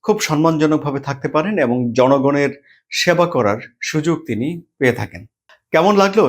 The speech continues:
এই ইনফরমেশন? যদি ভালো লাগে তাহলে কমেন্ট করুন, লাইক দিন এবং সাবস্ক্রাইব করে এই চ্যানেলের সঙ্গেই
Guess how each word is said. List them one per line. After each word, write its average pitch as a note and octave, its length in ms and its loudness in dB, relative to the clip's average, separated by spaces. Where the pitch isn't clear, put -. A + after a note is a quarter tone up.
এই B2 140 -2
ইনফরমেশন? C#3+ 520 -4
যদি A#2 160 0
ভালো C3+ 260 2
লাগে F3 240 2
তাহলে F#3 180 2
কমেন্ট E3+ 260 2
করুন, - 240 -8
লাইক D#3+ 340 2
দিন F3+ 180 0
এবং D#3 280 2
সাবস্ক্রাইব G#3 640 0
করে G2 200 -2
এই C#3+ 80 0
চ্যানেলের C#3+ 420 0
সঙ্গেই F3+ 280 -4